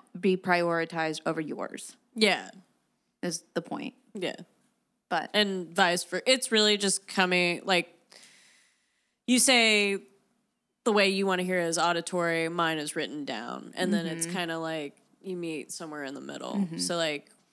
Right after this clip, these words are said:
Speaker 2: she'll come home, we'll talk about what I talked about, and then she'll say her piece. And then we're like, "Okay, what's the plan? How can we make this better?" And then
Speaker 1: Literally.
Speaker 2: we literally do the plan.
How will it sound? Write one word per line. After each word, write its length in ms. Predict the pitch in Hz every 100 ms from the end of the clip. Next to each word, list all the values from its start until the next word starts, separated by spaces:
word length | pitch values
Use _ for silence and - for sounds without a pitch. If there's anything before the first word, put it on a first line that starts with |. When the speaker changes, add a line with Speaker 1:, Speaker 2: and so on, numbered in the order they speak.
| _
Speaker 2:
she'll 240 | - 185
come 200 | 175 165
home, 520 | 170 165 165 160 156 - _ _ -
we'll 100 | 170
talk 280 | - 165 -
about 380 | 175 170 165 -
what 160 | 170
I 80 | 196
talked 300 | 220 156 151
about, 400 | - 156 160 - -
and 100 | 170
then 120 | 160
she'll 300 | - 160 151
say 240 | - 156
her 120 | 165 160
piece. 640 | 170 190 233 - - - _ _ _ _ -
And 160 | 165 160
then 160 | 165
we're 120 | 165
like, 360 | 160 165 170 -
"Okay, 440 | - 208 214 170 170 _
what's 320 | - 160 165
the 80 | -
plan? 480 | 180 185 151 - 170
How 240 | - 180
can 320 | 160 - - 170
we 140 | 165
make 200 | 165 165
this 180 | 175 180
better?" 420 | - - - - 156 220
And 180 | 180
then 140 | 180 175 175
Speaker 1:
Literally. 560 | 170 170 170 160 156
Speaker 2:
we 60 | - -
literally 640 | 170 165 160 156 151 151
do 300 | 165 170 165
the 120 | 175
plan. 580 | - 151 135 123 151 160